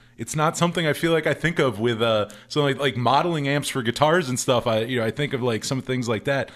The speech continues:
Not something that can be all these different instru-, all these woodwind instruments.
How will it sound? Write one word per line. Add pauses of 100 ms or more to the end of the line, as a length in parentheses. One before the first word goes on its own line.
(180)
Not
something
that
can
be
all
these
different
instru-,
all
these
woodwind
instruments.